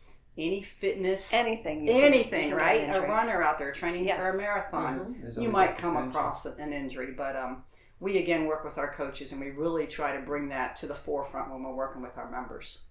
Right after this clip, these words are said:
Speaker 2: That's one thing
Speaker 3: Absolutely.
Speaker 2: I really enjoy about, about your coaches is, you know, I have some upper body, um, shoulder mobility issues, and so we really do work on technique over weight. And sometimes I can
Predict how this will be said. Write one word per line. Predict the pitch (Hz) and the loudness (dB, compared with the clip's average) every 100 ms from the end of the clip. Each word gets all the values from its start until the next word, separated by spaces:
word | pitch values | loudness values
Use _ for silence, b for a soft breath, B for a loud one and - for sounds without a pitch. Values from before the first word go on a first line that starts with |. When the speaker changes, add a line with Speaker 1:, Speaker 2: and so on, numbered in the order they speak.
| b b - | b b -10
Speaker 2:
That's | 147 208 | -8 -4
one | 214 208 | -2 -2
thing | 196 | 0
Speaker 3:
Absolutely. | |
Speaker 2:
I | 170 | 2
really | 180 180 175 165 170 | 4 6 4 0 -2
enjoy | 175 170 170 | -2 0 0
about, | 170 156 151 151 - - | 0 2 2 0 -6 -10
about | 156 151 151 | -4 -2 -2
your | 156 | -6
coaches | - 156 - 151 151 - | -8 -10 -8 -10 -10 -10
is, | 165 165 156 - | -8 -8 -10 -12
you | 180 | -6
know, | 170 139 B B B - | -6 -6 B B B 4
I | 175 | 6
have | 180 180 - | 8 4 6
some | 185 175 | 4 4
upper | 190 190 196 | 2 4 6
body, | 185 180 180 175 180 B B - | 8 8 8 4 -2 B B 4
um, | 175 160 175 - - | 4 4 0 -8 -8
shoulder | - 214 214 202 | 2 4 6 6
mobility | 180 202 285 254 196 | 4 8 10 10 6
issues, | - - 170 165 - | 0 0 -2 -2 -4
and | 180 185 180 180 | -2 0 -2 -4
so | 220 | -4
we | 208 214 | -4 -4
really | 208 233 254 247 | -4 0 0 0
do | 214 220 | -2 0
work | 196 196 | 0 2
on | 175 - | -2 -2
technique | - 180 208 285 349 - - | -6 -6 2 2 2 -2 -6
over | 185 175 | -2 -2
weight. | 196 254 147 - | 0 0 -2 -4
And | 180 180 180 - B B B | -4 -2 -2 -6 B B B
sometimes | - 202 208 208 196 | -2 -2 0 0 2
I | 165 170 | 2 2
can | 190 180 | 0 -6